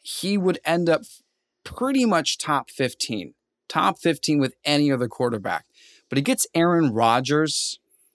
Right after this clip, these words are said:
and he then is wide receiver seven for me, especially because we know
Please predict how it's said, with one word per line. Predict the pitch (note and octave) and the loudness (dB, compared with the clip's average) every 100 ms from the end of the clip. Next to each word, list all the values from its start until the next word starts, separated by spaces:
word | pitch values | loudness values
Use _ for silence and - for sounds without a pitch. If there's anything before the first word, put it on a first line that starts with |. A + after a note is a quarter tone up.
| _ | _
and | C#3 C#3+ | 2 2
he | C3+ E3+ E3+ | 2 -2 -2
then | C3 D#3 E3+ F3+ | 0 2 2 0
is | E3 D3 B2 | -2 -2 2
wide | C3+ D3 | 2 2
receiver | C3+ B2+ A2 | 0 -4 -2
seven | - - B2+ B2 A#2 | -2 0 0 0 -4
for | A#2+ | -4
me, | A2 A2+ A2+ G#2 - - _ - | -4 -2 -4 -4 -12 -20 _ -2
especially | - - B3+ - G#3+ | 0 2 2 2 0
because | D#3 C3 D3+ C#3+ | 0 0 0 0
we | B2+ E3+ | 2 4
know | D3+ C#3 D3 D3+ D3 | 4 6 6 4 2